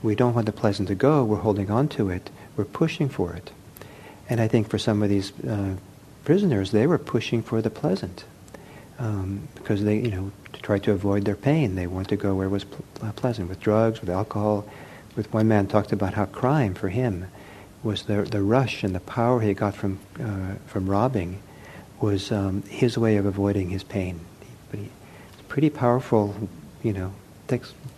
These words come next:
medicine, I think, you know, if that's your medicine. So, uh, to learn to have a healthy relationship with the pleasant, pleasant experience.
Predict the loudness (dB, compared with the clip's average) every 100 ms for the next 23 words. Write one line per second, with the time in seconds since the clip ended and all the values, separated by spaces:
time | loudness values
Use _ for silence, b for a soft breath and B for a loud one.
0 | -20 -20 -4 2 2 2 -4 -4 -6 -8
1 | -8 -8 -6 -6 -6 -4 -2 -2 -2 -4
2 | -8 -10 -20 -20 -20 -20 -20 -20 -20 -20
3 | -20 -20 -20 -20 -16 -14 B B B B
4 | B B B B B B B -12 10 12
5 | 12 12 6 2 6 8 8 6 4 8
6 | 8 8 6 6 2 2 2 4 2 4
7 | 2 0 -2 -2 -2 -2 -12 -4 -2 -2
8 | -4 0 0 0 -6 -2 0 0 -4 -4
9 | -4 -4 -8 -12 -18